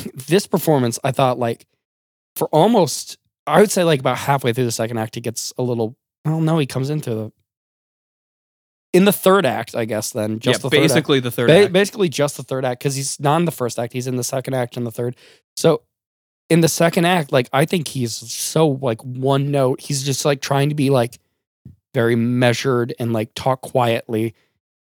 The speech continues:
Speaker 1: And it's kind of just that. Like, it's not a dynamic performance
Speaker 2: No.
Speaker 1: that, like, captures you in any way.
Speaker 2: And I'm okay with, like, more subtle performances. I've really liked a lot of subtle performances,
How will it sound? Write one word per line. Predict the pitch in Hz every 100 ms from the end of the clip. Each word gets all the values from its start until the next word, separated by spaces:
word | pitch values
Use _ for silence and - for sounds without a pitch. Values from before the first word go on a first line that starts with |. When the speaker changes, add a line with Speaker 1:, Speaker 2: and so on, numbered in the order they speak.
| -
Speaker 1:
And | 120 113 110 - - _
it's | - -
kind | - - 120 123
of | 117
just | - - 117 - -
that. | 113 131 - _ _ -
Like, | 131 117
it's | 143 135 147
not | 131 127 147 165
a |
dynamic | 139 - 120 120 127 127 127 131 135 -
performance | 127 - 135 113 110 120 -
Speaker 2:
No. |
Speaker 1:
that, | 135 135
like, | 113 -
captures | - 120 120 - 120 110
you | 123
in | 117
any | 117 120
way. | 127 135 - -
Speaker 2:
And | 202
I'm | 220 302
okay | 302 - - 156
with, | 156 139
like, | 131 117 -
more | 120 123
subtle | - 123 135
performances. | 123 110 110 107 107 - 95 - -
I've | 180 180
really | 147 202 190
liked | 139 143 135
a |
lot | 117 120 123
of |
subtle | - 117 113
performances, | 120 - 101 110 107 90 92 -